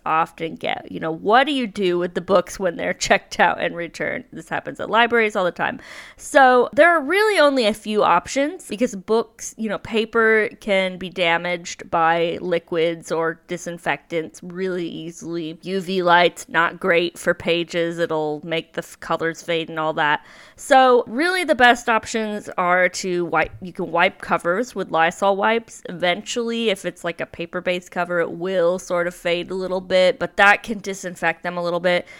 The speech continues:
And the other option is to quarantine your books. So if you have the room used on Sundays,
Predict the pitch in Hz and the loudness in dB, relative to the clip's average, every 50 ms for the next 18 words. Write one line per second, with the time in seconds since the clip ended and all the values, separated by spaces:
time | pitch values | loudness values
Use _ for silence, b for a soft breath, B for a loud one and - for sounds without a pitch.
0 | B B - 254 277 302 311 311 349 339 285 262 254 - - 254 226 220 196 - | B B -4 0 2 2 2 4 6 6 6 6 4 2 -2 -2 -2 -2 -4 -6
1 | - - 180 - - - 170 165 170 170 175 185 180 - 185 185 185 190 190 185 | -6 -10 -12 -12 -6 -4 -2 0 0 0 -2 -4 -8 -10 -10 -10 -8 -8 -6 0
2 | 196 196 196 190 185 - - - - 190 180 175 175 175 180 - 185 190 196 208 | 4 4 4 4 2 -2 -8 -4 0 2 4 4 4 2 0 -4 -8 -8 -8 -6
3 | - - 190 180 175 180 180 180 180 175 170 170 175 165 175 196 247 277 294 294 | -2 0 2 4 4 4 4 2 0 -2 -2 -2 -2 -2 -2 -2 0 2 2 2
4 | 277 262 240 240 262 262 262 262 262 254 247 - 202 185 185 190 - - 294 285 | 2 0 -2 -2 -2 0 0 0 0 -2 0 0 0 0 0 -2 -2 2 2 4
5 | 285 277 262 277 277 262 262 262 262 262 254 254 254 | 4 4 2 4 4 6 6 6 4 4 0 -4 -8